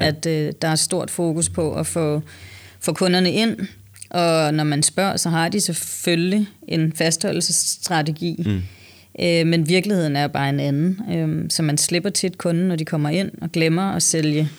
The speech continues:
Speaker 2: op, altså ekspande eller
Speaker 1: Ja.
Speaker 2: sælge mere.
Speaker 1: Ja.
Speaker 2: Og ja, at, at det er der nærmest ikke engang K P I'er på.
Speaker 1: Præcis.
Speaker 2: Øhm, så det synes jeg, det synes jeg da også er interessant.
Speaker 1: Ja, særligt hvis vi er i en tid, hvor det er sværere at få,
Speaker 2: Mm,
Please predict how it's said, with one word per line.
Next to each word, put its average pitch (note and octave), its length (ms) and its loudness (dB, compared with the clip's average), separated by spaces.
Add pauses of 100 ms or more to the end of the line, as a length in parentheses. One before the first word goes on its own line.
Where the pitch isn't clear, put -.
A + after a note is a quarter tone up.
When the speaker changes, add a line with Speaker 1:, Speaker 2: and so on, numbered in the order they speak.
(240)
Speaker 2:
op, F3+ 260 0 (120)
altså D3+ 240 -2
ekspande D#3+ 640 -2 (100)
eller D#3 160 2
Speaker 1:
Ja. A2 40 4
Speaker 2:
sælge D3+ 320 0
mere. D#3+ 220 0 (260)
Speaker 1:
Ja. G#2+ 120 0 (800)
Speaker 2:
Og D#3+ 160 2
ja, D#3+ 240 2 (100)
at, D#3+ 220 -6 (180)
at - 180 -6 (840)
det E3+ 60 -4
er - 20 0
der E3+ 100 2
nærmest D#3 360 2
ikke E3 100 0
engang E3 300 -2
K - 20 -14 (120)
P - 40 -4
I'er E3 240 -2
på. E3 280 -4 (300)
Speaker 1:
Præcis. E3+ 500 2
Speaker 2:
Øhm, - 80 -6 (480)
så - 200 0
det F3+ 200 2
synes E3+ 180 2
jeg, C#3 180 0 (300)
det F3 100 -2
synes E3+ 140 -2
jeg E3+ 80 -2
da D#3 60 0
også D#3 180 0
er E3+ 60 2
interessant. E3 360 0
Speaker 1:
Ja, G#2 80 4
særligt G#2+ 720 2
hvis F#2 240 -2
vi G2 100 2
er F#2 60 4
i G2 60 4
en G#2 100 2
tid, - 280 0
hvor F2+ 140 0
det D#2+ 180 0
er G#2 40 2
sværere G2 600 2
at C#2+ 80 -4
få, - 160 -4
Speaker 2:
Mm, D#3+ 280 2